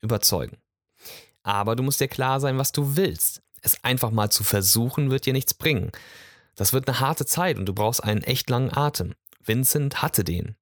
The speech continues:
und ist jetzt frei. Er hat mit sechzehn das geschafft, was viele mit achtzig nicht hinbekommen. Ein eigenes Unternehmen, eigene Verantwortung und Mut, Risiken einzugehen. Das kann ihm keiner mehr nehmen und das wird seine Zukunft bestimmen. In so jungen Jahren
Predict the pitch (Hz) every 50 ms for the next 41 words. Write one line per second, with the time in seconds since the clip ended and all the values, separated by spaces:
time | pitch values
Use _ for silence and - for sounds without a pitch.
0 | - _ - 98 92 95 - - - - 113 127 - - - - - - - 165
1 | 127 - - - - - - - - - 101 95 - - - 127 - - - 117
2 | 104 - 117 147 - - 123 - - 127 131 - 117 104 - - 123 123 113 113
3 | - - - 147 - - - - - - 90 - - 92 92 90 92 - - 120
4 | 123 139 - - - - - - - - - - - 110 - 104 117 127 143 143
5 | 143 - 147 151 - 175 170 180 196 185 113 85 - _ - - - - 110 139
6 | 156 165 165 160 160 156 - 156 - - 170 196 - - - 80 80 - - 87
7 | 95 98 104 - 113 123 156 185 196 202 - - - _ _ - 151 165 165 147
8 | 135 - - 85 - - - 78 - - - - - - - - _ _ _ _
9 | - - _ _ _ _ - - - 147 - - - - - 151 151 - - 160
10 | 175 165 - - - 175 185 185 180 175 170 165 160 156 160 165 139 101 - -
11 | - 110 107 123 120 - - 139 143 - 139 135 135 135 - - - 170 - 113
12 | 92 - _ - - - - 82 85 78 - - 113 110 117 131 160 185 208 196
13 | 170 190 220 233 220 180 156 156 165 170 170 131 95 80